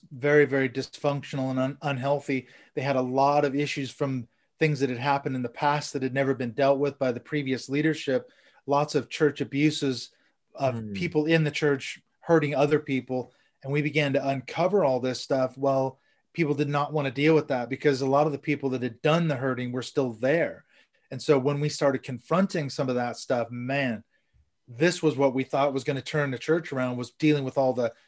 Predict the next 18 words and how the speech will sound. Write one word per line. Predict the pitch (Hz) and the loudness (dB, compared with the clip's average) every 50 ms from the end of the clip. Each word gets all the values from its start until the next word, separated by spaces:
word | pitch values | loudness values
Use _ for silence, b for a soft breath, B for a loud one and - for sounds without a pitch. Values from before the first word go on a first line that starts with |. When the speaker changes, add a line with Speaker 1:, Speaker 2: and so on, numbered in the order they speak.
| b b - | b b -6
Speaker 1:
emotional | 143 139 143 147 147 147 - 139 131 113 | -2 2 2 2 2 0 -2 -4 -4 -4
sludge | - - - - - - 151 147 147 147 143 135 117 | -4 -6 -8 -8 -6 0 2 4 6 6 4 2 2
that | 131 151 135 | 0 0 0
was | 131 117 120 | 0 -4 -4
in, | 131 127 120 - _ | -6 -8 -8 -10 _
you | 156 156 | -6 -6
know, | 135 127 | -4 -4
still | 123 - - - 160 147 | -6 -4 2 4 4 4
dragging | 127 - 135 131 139 - 135 131 | 4 4 2 2 2 2 0 -2
around | 131 127 135 139 135 135 131 123 | -4 -2 -2 -2 0 -2 -2 0
the | 127 123 120 b b b b b _ | -2 -2 -2 b b b b b _
congregation. | - - 147 139 123 123 117 131 131 147 160 156 - - 131 123 120 120 _ _ _ _ _ _ _ _ _ _ _ _ - | -4 -2 -2 -2 -2 -4 -2 2 2 2 2 2 -2 -4 -6 -6 -8 -10 _ _ _ _ _ _ _ _ _ _ _ _ -20
That | 117 113 113 143 147 165 190 160 139 | -16 -2 2 2 4 4 2 0 0
did | 156 156 143 | 0 0 2
not | 147 143 147 147 139 | 2 0 0 0 2
end | 139 147 147 143 123 | 0 0 0 0 0
well. | 120 117 110 107 - - - - - | 0 0 0 0 -4 -6 -8 0 4
<laughs> | - 202 - - 233 190 - - 196 202 - - | 4 4 4 4 2 2 4 2 2 2 2 0